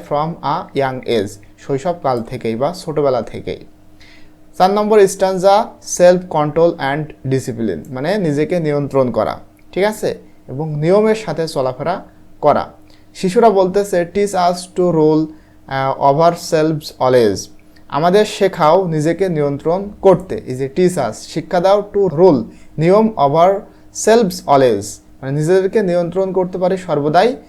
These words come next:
সেই শিক্ষা দাও। Controlled and cleanly night and day, দিনরাত নিয়মিত ও পরিষ্কারভাবে চলতে,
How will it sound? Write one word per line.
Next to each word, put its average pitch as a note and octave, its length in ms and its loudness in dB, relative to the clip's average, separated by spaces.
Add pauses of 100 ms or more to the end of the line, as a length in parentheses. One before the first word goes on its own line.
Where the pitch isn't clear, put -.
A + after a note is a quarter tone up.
(160)
সেই F3+ 200 -4
শিক্ষা F3+ 380 -4
দাও। A2+ 380 2 (420)
Controlled F#3 540 4
and D3 420 -2 (800)
cleanly A3 580 6 (280)
night D#3 260 2
and C#3 500 -4
day, B2 160 6 (460)
দিনরাত G3 440 4
নিয়মিত E3+ 420 2
ও G#3 460 -2
পরিষ্কারভাবে D#3+ 680 0
চলতে, B2+ 460 2